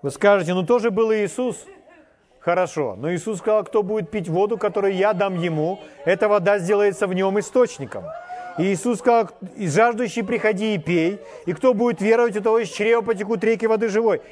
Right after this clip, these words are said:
Это о чем он говорил? Это он говорил о присутствии самого Бога в нас. А о чем Павел говорит во втором Коринфянам?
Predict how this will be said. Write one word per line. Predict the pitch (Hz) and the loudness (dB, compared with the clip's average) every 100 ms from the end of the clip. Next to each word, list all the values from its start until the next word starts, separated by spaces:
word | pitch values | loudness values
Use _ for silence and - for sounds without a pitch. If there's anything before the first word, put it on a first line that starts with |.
| - | -8
Это | - 208 247 | 0 2 2
о | 240 | 0
чем | - 294 277 | 2 2 2
он | 254 | 2
говорил? | 247 254 254 220 117 - - - - - - - | 4 4 4 2 -2 -8 -18 -18 -18 -20 -14 0
Это | 190 247 262 | 2 4 2
он | 262 | 2
говорил | 233 233 233 262 | 2 2 4 2
о | |
присутствии | 226 233 214 254 247 - 247 | 2 -2 -4 -4 -4 -4 -4
самого | 202 240 233 226 247 262 | -2 0 0 2 2 2
Бога | 185 254 226 247 | 4 4 4 0
в | 233 | 0
нас. | 247 220 - - - - - - - - - | 0 -2 -4 -16 -18 -18 -16 -16 -16 -10 4
А | 190 | 6
о | 254 | 6
чем | - 349 330 | 4 2 4
Павел | 311 330 330 302 | 6 6 6 4
говорит | 254 277 269 247 - - - | 4 4 4 2 -2 -8 -2
во | 214 | 0
втором | 240 302 285 | 2 2 2
Коринфянам? | 214 277 269 208 226 196 | 4 2 2 0 2 0